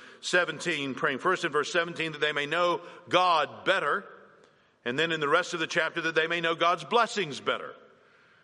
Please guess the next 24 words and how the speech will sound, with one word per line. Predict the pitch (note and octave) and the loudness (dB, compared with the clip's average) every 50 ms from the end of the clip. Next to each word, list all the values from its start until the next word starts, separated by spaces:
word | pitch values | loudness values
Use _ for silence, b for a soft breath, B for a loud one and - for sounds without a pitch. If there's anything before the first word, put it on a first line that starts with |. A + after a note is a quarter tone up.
| b b - | b b -2
Paul | D#3+ D#3 D#3 D#3 E3 | 0 2 4 4 2
asks | E3+ E3+ D#3 - - - C#3+ | 2 2 0 -4 -6 -4 -4
the | D#3+ D#3+ | -4 0
Father | - F#3 F#3 F#3+ F#3+ F#3+ F3 F3+ E3 | 2 4 4 6 6 4 4 4 2
of | D#3+ C#3+ C3+ | 2 0 0
glory | C3+ D3+ F#3 G#3 G#3 G3 F3 D3+ C#3 B2 | 0 2 2 4 6 6 4 4 2 0
to | A#2 C3+ | -2 -2
give | C#3+ D#3+ D3+ | -2 -2 -2
these | D#3 E3 C3 | -2 -4 -4
believers | B2+ D3 D#3+ F3 F3 E3 D3 A#2+ | -2 0 0 0 0 0 -2 -2
the | D3 C3+ | -2 -4
spirit | - - - - - G3 F#3+ F#3 E3+ D#3+ - B B B B B - | -4 -6 -6 -4 0 2 2 2 2 0 -2 B B B B B -2
of | D3 C#3+ C#3+ | -2 0 2
wisdom. | F#3+ G#3+ A3+ F#3+ D3 D#3 C#3+ | 2 2 2 2 0 -2 -2
And | C#3 | 0
by | D#3 F#3 F#3 | 0 0 0
the | E3+ E3+ | 0 -4
spirit | - - - B3+ B3 A#3 | -6 -4 0 2 2 2
of | G3+ | 4
wisdom, | F3 G3 F3+ D#3 F3 D#3+ | 2 0 0 0 -2 0
some | - A3+ A3 | 0 0 0
of | G#3+ G3+ | 2 0
your | F#3+ | -2
translations | - - F3 D#3+ C#3 C3 D#3+ E3 D#3+ D#3 D#3 D3+ C#3 - | -2 -2 -2 -2 0 0 0 0 0 -2 -8 -10 -12 -14